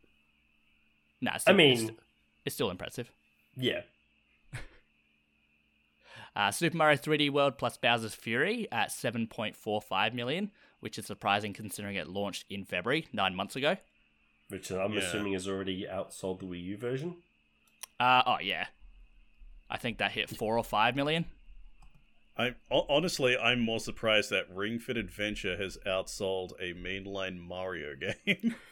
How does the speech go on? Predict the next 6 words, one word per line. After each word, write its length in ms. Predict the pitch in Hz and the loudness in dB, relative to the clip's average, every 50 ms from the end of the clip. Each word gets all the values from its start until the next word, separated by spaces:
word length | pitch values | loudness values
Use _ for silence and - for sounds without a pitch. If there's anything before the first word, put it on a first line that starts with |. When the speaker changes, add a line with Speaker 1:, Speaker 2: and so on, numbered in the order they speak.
| - _ - | -8 _ -4
Speaker 1:
<laughs> 520 | 190 175 - - 214 202 - - - 220 - _ _ _ _ _ _ _ _ _ _ _ _ _ _ _ _ _ _ _ _ _ _ _ _ - - - 143 127 - - | -4 -4 -2 -4 -4 -4 -4 -4 -6 -6 -6 _ _ _ _ _ _ _ _ _ _ _ _ _ _ _ _ _ _ _ _ _ _ _ _ -20 -20 -18 -16 -2 6 10
Oh, 260 | 151 151 143 139 143 | 12 12 12 12 8
it's 180 | 160 165 151 | 6 4 4
been 120 | 180 208 214 - - | 4 2 0 2 4
Speaker 3:
That's 340 | 135 139 147 147 143 - - | 6 8 8 8 6 4 0
impressive. 920 | 120 107 98 - - 101 90 87 - - 92 98 110 - 85 80 - - | -4 -4 -4 -2 0 0 0 0 0 -2 -2 0 2 2 2 2 0 -8